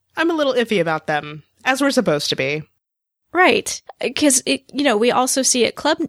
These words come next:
Speaker 2: Club Neolution. I, I,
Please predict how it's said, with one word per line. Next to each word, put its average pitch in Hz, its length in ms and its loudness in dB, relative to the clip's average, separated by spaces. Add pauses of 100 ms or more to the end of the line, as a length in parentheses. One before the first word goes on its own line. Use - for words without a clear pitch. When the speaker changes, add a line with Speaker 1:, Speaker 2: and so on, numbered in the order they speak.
(180)
Speaker 2:
Club 339 200 0
Neolution. 226 800 0 (600)
I, 151 220 0 (100)
I, 320 120 0